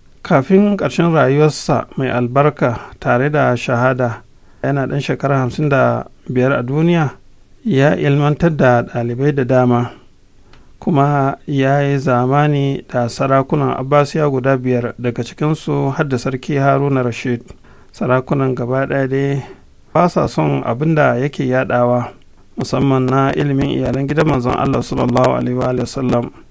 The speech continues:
Sannan, da ƙarshe dai, Sarki Haruna Rashid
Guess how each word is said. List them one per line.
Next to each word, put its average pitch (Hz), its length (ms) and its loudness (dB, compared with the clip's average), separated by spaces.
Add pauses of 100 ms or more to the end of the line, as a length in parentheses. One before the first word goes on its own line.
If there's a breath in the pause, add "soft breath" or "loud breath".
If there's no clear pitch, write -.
(120)
Sannan, 135 340 0
da 127 140 2
ƙarshe 131 380 -4
dai, 143 240 2
Sarki 147 340 -4
Haruna 139 580 2
Rashid 123 460 -4